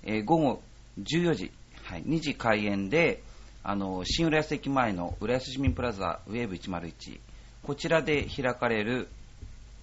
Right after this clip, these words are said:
えー、ミュージックウェーブ浦安サード。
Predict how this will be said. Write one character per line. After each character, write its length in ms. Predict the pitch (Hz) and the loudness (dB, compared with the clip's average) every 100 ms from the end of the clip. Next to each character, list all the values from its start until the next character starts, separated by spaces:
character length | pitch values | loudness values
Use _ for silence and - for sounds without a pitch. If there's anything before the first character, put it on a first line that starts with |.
| - - | -18 -12
え 320 | 104 92 90 92 | -8 -6 -6 0
ー、 20 | |
ミ 100 | 123 | 4
ュ 40 | 165 | 4
ー 20 | |
ジ 80 | 165 | 2
ッ 80 | - | -4
ク 140 | 156 | 0
ウ 20 | |
ェ 80 | 156 | 2
ー 20 | |
ブ 220 | 110 107 - | 2 0 -2
浦 200 | 101 113 | 0 0
安 360 | 104 - 104 - - | 0 -4 -8 -8 -6
サ 220 | - 151 | 4 6
ー 80 | 120 | 6
ド。 160 | - | 0